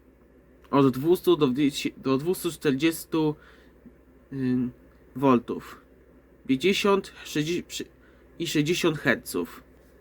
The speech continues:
Typowe zużycie energii trzydzieści osiem koma cztery wata maksymalne.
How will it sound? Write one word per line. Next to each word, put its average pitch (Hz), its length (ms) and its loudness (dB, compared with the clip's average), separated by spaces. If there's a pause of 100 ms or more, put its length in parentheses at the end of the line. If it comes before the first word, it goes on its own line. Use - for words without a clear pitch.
Typowe 180 440 2
zużycie 160 560 2
energii 170 720 2 (840)
trzydzieści 165 440 -2
osiem 170 420 2
koma 156 200 -2
cztery 151 340 2
wata 147 420 2
maksymalne. 117 960 0